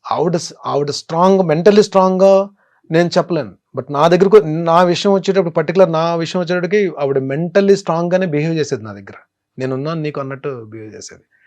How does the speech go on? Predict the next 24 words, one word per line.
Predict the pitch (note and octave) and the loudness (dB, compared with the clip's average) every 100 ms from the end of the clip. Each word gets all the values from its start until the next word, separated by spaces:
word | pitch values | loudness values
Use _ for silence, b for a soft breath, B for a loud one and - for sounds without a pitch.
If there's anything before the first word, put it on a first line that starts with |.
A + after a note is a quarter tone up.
| _ _ _ _ _ _ _ _ _ _ _ _ _ _ - | _ _ _ _ _ _ _ _ _ _ _ _ _ _ -8
ఇ-, | D#3+ F3+ | -8 -6
ఇది, | F3 - | -8 -6
ఇది | D3+ | -6
కావాలి, | D3 D3+ F#3 G#3 G3+ | -4 0 2 4 4
ఇది | G3 D#3+ | 2 0
అవసరమైంది | D3+ D#3+ F#3 F3+ F3 F3 E3 | 0 -2 -4 -4 -6 -6 -6
అని | D#3 C#3+ | -6 -8
చెప్పండి, | C3+ D3+ C#3 | -8 -8 -6
ఏదో | D3 | -4
రకంగా | D#3 D#3+ | -6 -8
తెచ్చేసేది. | D3 C3+ C#3+ A#2 G2+ E2+ _ _ _ - | -8 -8 -10 -14 -16 -20 _ _ _ -12
అది | A#2 | -4
ఎలా | C#3+ | 0
తెచ్చేదో | F#3 G3 G3 F#3 - - - | 2 2 0 -2 -6 -12 -6
తెలిసేది | C#3 D3+ A#2+ | -4 -4 -8
కాదు. | A2 | -14
Maybe | A2+ F3 F#3+ | -8 -4 -2
తర్వాత | D#3 D#3+ F#3 | -2 0 -2
తెలిసేది. | F#3 D3+ D3+ B2 | -2 -8 -8 -10
తను | B2+ D3 | -10 -8
గోల్డ్ | B2+ B2+ D3 D3 | -4 0 0 0
ఏదైనా | C#3 C#3 | -4 -6
పెట్టేసి | B2+ B2+ C#3 B2+ | -12 -12 -10 -10
తెచ్చేదో, | C3 - B2 A2 A2 | -14 -14 -16 -16 -20